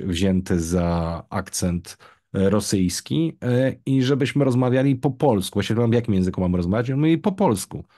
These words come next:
I on powiedział, że język polski jest akceptowany we Lwowie, język rosyjski bardzo wtedy, i to było, uwaga, bez wojny, dwadzieścia pięć lat temu, e, nie,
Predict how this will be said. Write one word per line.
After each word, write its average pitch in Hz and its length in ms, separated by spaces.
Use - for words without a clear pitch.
I 117 60
on 131 80
powiedział, 160 240
że 143 100
język 156 320
polski 180 440
jest 120 120
akceptowany 127 880
we 107 100
Lwowie, 131 400
język 131 480
rosyjski 123 760
bardzo 107 400
wtedy, 90 420
i - 80
to 110 100
było, 107 180
uwaga, 110 440
bez 90 200
wojny, 95 360
dwadzieścia 92 500
pięć 95 260
lat 95 200
temu, 104 360
e, 107 260
nie, 113 360